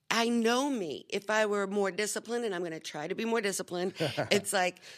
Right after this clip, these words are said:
Speaker 1: this is what I do, and then I go and I get the dogs and I go right to work, and I don't get on Facebook when I get to the office. But we're, we're kind of in a, we're, we're in a bit of a crunch time.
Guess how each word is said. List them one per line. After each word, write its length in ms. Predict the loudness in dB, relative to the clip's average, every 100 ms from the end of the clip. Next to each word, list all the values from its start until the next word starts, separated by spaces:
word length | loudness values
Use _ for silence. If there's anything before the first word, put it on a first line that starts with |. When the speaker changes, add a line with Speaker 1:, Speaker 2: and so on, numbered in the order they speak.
| -20 _
Speaker 1:
this 240 | 0 0
is 140 | 0 4
what 80 | 6
I 100 | 4
do, 260 | 2 2
and 140 | 2 0
then 100 | -2
I 120 | -2
go 180 | 0 0
and 80 |
I 80 | -2
get 160 | -4 -8
the 60 | -6
dogs 360 | -2 -2 0
and 100 | -4
I 60 | -2
go 180 | 0 0
right 260 | 0 -2
to 120 | -2 0
work, 480 | 2 2 2 -2 -4
and 140 | -4
I 100 | -6
don't 380 | -6 -2 -2 -2
get 120 | -4
on 140 | -4
Facebook 480 | -6 -6 -6 -6 -6
when 100 | -6
I 60 | -6
get 180 | -8 -10
to 80 | -8
the 100 | -6
office. 380 | -6 -6 -10 -12 -18 -18 -20 0
But 160 | 0
we're, 140 | 4 4
we're 200 | 4 0
kind 280 | 0 -4 -2
of 100 | 0
in 120 | 0
a, 180 | 0 -2
we're, 260 | -2 -2 -2
we're 200 | -2 -2
in 180 | 0 0
a 60 | 0
bit 140 | 0
of 60 | -2
a 40 |
crunch 380 | -6 -4 -2 -2
time. 380 | -4 -4 -2 -6